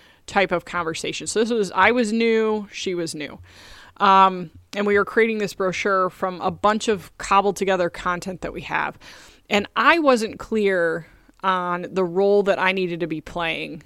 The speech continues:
in terms of the creative director down to, like, specific concepts, visual inspirations, layouts, um,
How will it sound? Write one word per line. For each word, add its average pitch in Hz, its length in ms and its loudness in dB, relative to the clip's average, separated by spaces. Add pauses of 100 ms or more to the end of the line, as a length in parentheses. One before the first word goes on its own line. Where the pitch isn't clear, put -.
(120)
in 180 140 -12
terms 185 340 -8
of 165 420 -4
the 180 140 -8
creative 190 520 -2
director 160 760 -4
down 175 300 -4
to, 165 440 -6 (440)
like, 170 200 -6
specific 160 500 -10
concepts, 214 640 -2
visual 190 360 0
inspirations, 190 720 -6
layouts, 185 720 2 (540)
um, 175 500 4